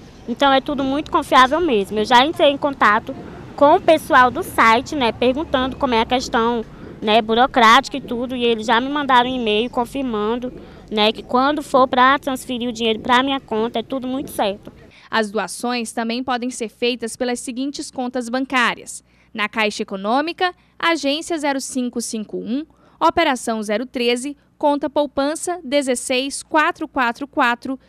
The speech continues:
Speaker 2: dígito três. No Banco Bradesco, agência dez onze, conta vinte e oito um quatro um, dígito sete.
Speaker 1: A meta do site é até outubro, né? Mas a gente tem fé que, que vamos conseguir até lá.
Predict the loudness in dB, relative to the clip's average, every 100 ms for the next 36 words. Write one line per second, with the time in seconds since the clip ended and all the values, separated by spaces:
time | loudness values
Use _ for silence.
0 | _ -4 -2 -2 -4 -8 0 2 2 0
1 | -12 -14 _ _ _ _ -4 -2 0 0
2 | -2 -6 -6 0 0 0 -4 -12 -12 _
3 | -2 0 0 -4 -4 -4 -2 -2 0 0
4 | 0 -4 -10 _ _ -2 -2 -2 -6 -6
5 | -8 0 2 2 0 -6 -8 _ -12 -10
6 | 0 0 0 -2 -4 -4 -6 -12 -4 -2
7 | -2 -4 -8 -4 0 0 -2 -10 -12 -16
8 | -16 -6 -4 -2 -2 -2 -8 -6 0 2
9 | 0 -4 -6 -2 -2 -4 -8 -10 -12 -16
10 | -14 -14 -14 -18 -20 -20 _ -14 -4 -2
11 | -2 -4 -8 -8 -10 -8 -6 -6 0 0
12 | 0 -2 -6 -8 -14 -18 -12 -6 -6 -4
13 | -6 -6 -6 -4 -2 0 0 0